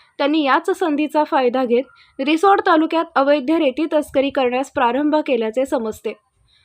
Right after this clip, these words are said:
मागील पाच ते सहा दिवसांमध्ये रिसोड तालुक्यातील छुप्या मार्गाने रेती तस्करी करणाऱ्या टिप्परने थैमान घातले असून या मार्गावरील रस्त्यावर सुसाट वेगाने रेती घेऊन धावत असल्याचं दिसत आहे. रिसोडच्या तहसीलदार प्रतीक्षा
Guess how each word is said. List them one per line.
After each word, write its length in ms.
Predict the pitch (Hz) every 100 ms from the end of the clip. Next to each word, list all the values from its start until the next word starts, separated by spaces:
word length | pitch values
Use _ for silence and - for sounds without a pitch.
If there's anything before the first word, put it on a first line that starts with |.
| -
मागील 280 | 262 254 311
पाच 300 | 320 285 294
ते 80 | 330
सहा 260 | 330 311 320
दिवसांमध्ये 640 | 302 285 285 285 285 277 302
रिसोड 300 | 262 269 269
तालुक्यातील 560 | 262 247 254 277 277 240
छुप्या 260 | 302 269 269
मार्गाने 480 | 277 247 247 311 359
रेती 260 | 311 294 294
तस्करी 360 | 262 254 254 262
करणाऱ्या 440 | 262 233 240 254
टिप्परने 580 | 262 269 - 285 277 208 220
थैमान 380 | 277 247 262 320
घातले 300 | 311 285 269
असून 280 | 247 254 269 _ - _ 269
या 140 | 277
मार्गावरील 600 | 311 277 311 359 392 339
रस्त्यावर 440 | 294 285 311 320
सुसाट 440 | 320 311 285 285 302
वेगाने 440 | 269 247 254 294
रेती 300 | 302 240 262
घेऊन 260 | 240 277 285
धावत 340 | 262 233 233
असल्याचं 480 | 233 220 233 240 277
दिसत 340 | 240 220 220
आहे. 240 | 208 - _ _ - - -
रिसोडच्या 500 | 269 311 370 370 403 403
तहसीलदार 520 | 381 349 330 320 320
प्रतीक्षा 460 | 311 269 277 320